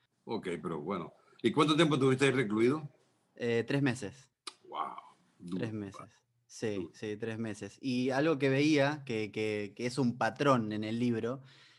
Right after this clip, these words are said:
Speaker 2: es contar que, que, que hay que hacerle caso a la, a las parejas, a tu esposa. Eh, y es, es a
Speaker 1: Sí.
Speaker 2: veces, a veces es una desgracia eso, de tener que confesar que las mujeres siempre tienen razón, ¿no?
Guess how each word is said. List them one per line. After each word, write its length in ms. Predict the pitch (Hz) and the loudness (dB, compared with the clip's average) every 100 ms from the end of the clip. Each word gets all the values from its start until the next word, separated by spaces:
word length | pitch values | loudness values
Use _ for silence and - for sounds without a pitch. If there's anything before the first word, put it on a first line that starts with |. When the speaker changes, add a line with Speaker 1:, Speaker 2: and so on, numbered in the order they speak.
| _ | _
Speaker 2:
es 400 | 131 156 160 - _ _ _ | -2 -2 -2 -12 _ _ _
contar 680 | 139 131 127 165 190 240 262 - _ _ _ _ _ | 2 4 4 4 4 2 -8 -16 _ _ _ _ _
que, 800 | 147 139 135 131 127 127 127 123 | 2 4 6 6 6 4 4 0
que, 560 | 131 131 127 127 117 123 | 0 2 4 2 0 -2
que 60 | 160 | 0
hay 80 | 165 | 0
que 60 | |
hacerle 280 | 170 185 170 | 0 2 0
caso 220 | 185 175 | 0 0
a 40 | 147 | 2
la, 200 | 131 120 | 2 2
a 40 | |
las 100 | 123 | 0
parejas, 440 | 127 131 107 107 107 | 2 2 2 -2 -2
a 40 | |
tu 60 | 123 | -4
esposa. 420 | 123 113 - 113 _ _ _ 117 | -4 -4 -6 -14 _ _ _ -2
Eh, 680 | 117 113 113 110 107 101 101 | 0 2 2 0 -2 -4 -4
y 80 | - | -4
es, 120 | 165 | -2
es 80 | 202 214 | 2 4
a 0 | |
Speaker 1:
Sí. 60 | |
Speaker 2:
veces, 280 | 254 254 208 | 4 0 -4
a 100 | - | -2
veces 160 | 196 240 | 0 0
es 40 | 196 | 0
una 140 | 165 | 2
desgracia 460 | 139 147 123 120 110 | 2 2 2 0 -2
eso, 200 | - 110 | -2 -4
de 200 | 113 113 | -4 -2
tener 280 | 123 147 | 0 0
que 140 | 151 127 | -2 0
confesar 760 | 131 123 123 127 165 185 208 - | 2 2 0 0 2 2 -2 -2
que 100 | 123 | 0
las 160 | 123 | 2
mujeres 340 | 127 123 180 160 | 0 0 0 0
siempre 200 | 156 143 | -2 0
tienen 160 | 139 | 0
razón, 260 | 127 120 107 | 0 -2 -4
¿no? 220 | 143 | -4